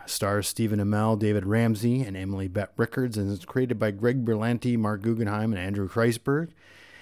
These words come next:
And before we go into what it's all about,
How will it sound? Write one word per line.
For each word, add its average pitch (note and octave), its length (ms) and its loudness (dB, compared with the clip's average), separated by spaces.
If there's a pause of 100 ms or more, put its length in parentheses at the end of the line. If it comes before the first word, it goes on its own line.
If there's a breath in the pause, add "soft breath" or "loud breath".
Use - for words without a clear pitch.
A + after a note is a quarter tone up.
(200 loud breath)
And B2 420 4
before D3 380 2
we B2+ 180 2
go C3 320 6
into C3+ 640 2
what A2+ 380 2
it's C#3+ 120 2
all D3 220 6
about, D3+ 640 8